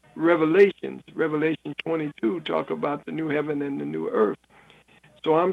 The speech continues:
saying to you, your call for forgiveness is the feminine balance of the call that the Spirit gave me. When I walked out after Passover,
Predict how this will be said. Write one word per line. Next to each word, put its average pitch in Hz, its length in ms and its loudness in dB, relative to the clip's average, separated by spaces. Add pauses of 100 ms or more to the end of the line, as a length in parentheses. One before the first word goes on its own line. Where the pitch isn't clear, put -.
saying 180 320 0
to 151 120 -12
you, 175 220 -2
your 175 340 2
call 160 420 2
for 151 220 0
forgiveness 151 580 0 (600)
is 156 180 0
the 147 180 0
feminine 170 480 4
balance 165 520 4
of 147 160 -8
the 147 80 -8
call 160 420 4
that 139 240 -4
the - 180 -20
Spirit 160 400 0
gave 147 220 -2
me. 160 380 -4 (560)
When 139 140 -2
I 175 120 4
walked 180 400 4
out 156 260 4 (120)
after 156 500 -4 (600)
Passover, 139 680 2